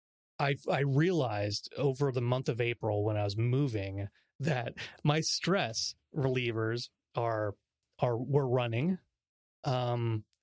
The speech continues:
and I had to stop that because my shins are, are broken. And then also drumming.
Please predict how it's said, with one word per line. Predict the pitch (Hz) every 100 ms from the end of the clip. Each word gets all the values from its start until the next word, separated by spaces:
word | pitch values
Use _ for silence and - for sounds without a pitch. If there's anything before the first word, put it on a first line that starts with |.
| -
and | 147 120
I | 113
had | 120 131
to | 156
stop | 151 135
that | 135 123
because | - 143 127
my | 127
shins | - 135 117 120 120
are, | 113 110 -
are | 120
broken. | 107 113 110 139 - _ _ _ _ _ _ _ _ -
And | 165 151
then | 214 208 143 208 -
also | - 226 254 - 123 170 175 _ _ _ _ _ -
drumming. | 196 285 277 131 117